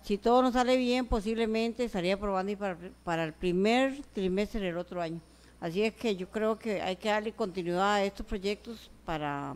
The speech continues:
presentarlos a inder, porque, este, lo que hay que hacer es, y lo que decían ellos, los de la, los, lo-, los que hoy vinieron a audiencia de, de Montano, entre más articulado esté un proyecto, más fácil que lo apruebe el, el inder.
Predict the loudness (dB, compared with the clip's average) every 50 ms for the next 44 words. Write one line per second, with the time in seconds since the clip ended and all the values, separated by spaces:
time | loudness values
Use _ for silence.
0 | -8 -6 -4 -4 -4 -2 0 0 0 0 2 2 2 2 2 2 2 2 2 0
1 | -4 -10 -16 -20 -20 -20 -20 -20 -20 -20 -20 -20 -4 2 4 6 6 6 4 0
2 | -2 0 0 2 2 0 -2 -4 -4 -4 -4 -4 -6 -6 -4 -2 -2 0 0 0
3 | 0 -2 -2 -4 -8 -12 -20 -20 -20 -20 -20 -20 -20 -20 -20 -8 -2 0 0 2
4 | 4 2 2 2 2 0 2 2 4 4 4 4 4 4 2 0 -2 -4 -2 0
5 | 2 2 2 2 0 0 -2 -2 0 0 0 0 0 0 0 0 0 -2 -2 -2
6 | -2 -2 -2 0 0 -2 -2 -2 -2 -4 -4 -4 -4 -4 -4 -4 -6 -8 -10 -10
7 | -8 -8 -8 -8 -10 -12 -16 -16 -14 -14 -10 -8 -6 -6 -4 -6 -6 -8 -12 -10
8 | -8 -4 -4 -2 -2 -2 -2 -4 -4 -6 -8 -10 -10 -8 -6 -6 -6 -6 -6 -4
9 | -2 -2 -2 -2 -2 -4 -4 -4 -4 -2 0 0 0 0 0 -2 -4 -4 -4 -6
10 | -8 -10 -16 -18 -14 -10 -8 -6 -6 -6 -6 -6 -8 -10 -8 -6 -4 -2 -2 -2
11 | -2 2 2 2 2 2 0 -2 -4 -6 -10 -12 -14 -18 -20 -20 -20 -20 -20 -20
12 | -20 -20 -16 -12 -10 -8 -6 -4 -4 -2 0 0 0 0 0 -2 -2 0 4 4
13 | 6 6 4 2 0 -2 0 0 0 0 0 0 0 -2 -2 -4 -6 -4 -4 -4
14 | -2 -2 -4 -4 -6 -6 -6 -6 -6 -4 -2 -2 0 0 0 -2 -2 -6 -6 -6
15 | -4 -4 -4 -2 -2 -2 -4 -4